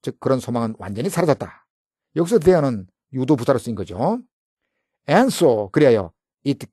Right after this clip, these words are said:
came to an end. came to an end의 동그라미, come to an end는 끝나다, 이렇게 했죠.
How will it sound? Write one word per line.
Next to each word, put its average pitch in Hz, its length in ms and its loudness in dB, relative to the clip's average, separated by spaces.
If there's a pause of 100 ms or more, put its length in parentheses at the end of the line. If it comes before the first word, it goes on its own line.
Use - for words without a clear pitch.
came 175 440 -4 (100)
to - 220 -6
an 135 80 -6
end. 107 380 -6 (600)
came 185 300 0
to 175 260 -4
an 151 100 -4
end의 131 280 0
동그라미, 113 540 -6 (340)
come 160 300 -2
to - 240 -6
an 143 80 -4
end는 120 340 -2
끝나다, 123 500 -2
이렇게 113 300 -2
했죠. 160 440 -4